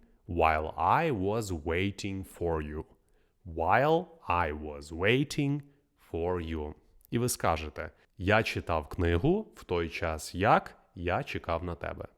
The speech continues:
Скажіть. I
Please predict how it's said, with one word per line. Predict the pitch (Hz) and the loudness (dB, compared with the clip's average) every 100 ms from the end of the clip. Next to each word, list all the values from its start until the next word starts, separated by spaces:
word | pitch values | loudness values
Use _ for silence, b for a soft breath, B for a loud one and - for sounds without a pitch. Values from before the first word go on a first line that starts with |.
| _ _ _ _ _ - | _ _ _ _ _ -16
Скажіть. | - 85 78 76 - _ _ _ _ _ _ _ _ _ _ _ _ _ _ _ _ _ _ _ _ - | -6 -6 -6 -12 -20 _ _ _ _ _ _ _ _ _ _ _ _ _ _ _ _ _ _ _ _ -8
I | 76 76 95 180 | -6 -4 -4 -6